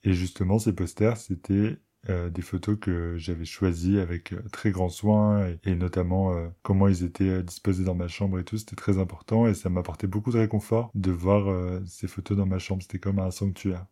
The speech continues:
Vraiment, j'avais une admiration extrêmement forte pour Mylène Farmer et je pense maintenant, encore une fois, avec le recul, que ça m'a aidé à me construire parce que j'étais, euh, dans une période où c'était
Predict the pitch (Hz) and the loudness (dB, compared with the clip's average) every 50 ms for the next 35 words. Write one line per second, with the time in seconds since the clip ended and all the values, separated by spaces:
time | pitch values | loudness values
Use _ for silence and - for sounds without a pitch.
0 | _ _ _ - 104 90 90 90 90 92 107 110 104 95 87 90 90 87 90 95 | _ _ _ -6 -4 0 0 2 2 2 2 0 0 0 0 0 0 0 0 0
1 | 90 90 92 90 87 87 85 - - 104 104 104 131 170 - _ - - 117 120 | 2 0 0 0 -2 -2 -4 -4 0 0 0 0 0 -4 -10 _ -2 2 2 2
2 | 117 - - - - 104 95 92 90 85 - - - 110 117 107 - - - - | 0 -2 -8 -4 -2 0 0 0 -2 -4 -4 -2 -2 -2 -2 -2 -6 -16 -20 -20
3 | _ - - 101 95 92 90 92 92 90 92 92 90 - 98 92 90 92 98 113 | _ -8 -4 -2 0 0 0 -2 -2 -2 -2 -2 -4 -4 -6 -4 -2 0 0 0
4 | 131 147 - _ _ - - 98 95 92 90 90 87 85 85 90 87 - - 110 | -2 -4 -8 _ _ -2 0 2 2 2 2 0 -2 -4 -8 -10 -4 0 2 2
5 | 107 - 98 85 82 80 - 101 101 101 98 - - 87 85 85 - - 104 95 | 2 2 0 -2 -2 0 2 4 4 4 2 0 -2 -6 -6 -4 -4 -2 -2 -2
6 | 92 - - 95 92 90 87 - - 123 123 120 - - 98 92 90 90 90 92 | -2 -4 -4 -4 -4 -4 -4 -4 -4 -4 -4 -6 -6 -4 -2 0 0 0 -2 -4
7 | 113 143 160 202 _ - - - 104 98 92 92 92 95 92 87 104 107 113 110 | -6 -8 -12 -14 _ -14 -4 0 2 2 4 4 2 2 2 4 4 4 4 4
8 | 101 92 90 85 85 87 87 - - 95 87 - - - - 98 101 101 - - | 2 2 0 -2 -2 -4 -6 -6 -6 -6 -6 -8 -8 -6 -4 -4 -4 -4 -6 -6
9 | 82 - - - 98 95 98 95 87 85 80 - 98 95 95 90 87 85 85 - | -6 -6 -6 -2 0 0 0 0 -2 -6 -6 -2 -2 0 0 -2 -4 -6 -8 -6
10 | - 98 95 85 90 90 82 - 85 85 90 98 95 92 87 - - 98 - - | -2 -2 0 0 0 -2 -2 0 0 0 0 0 -2 -4 -6 -10 -10 -8 -2 0
11 | 98 98 98 - | 0 2 0 0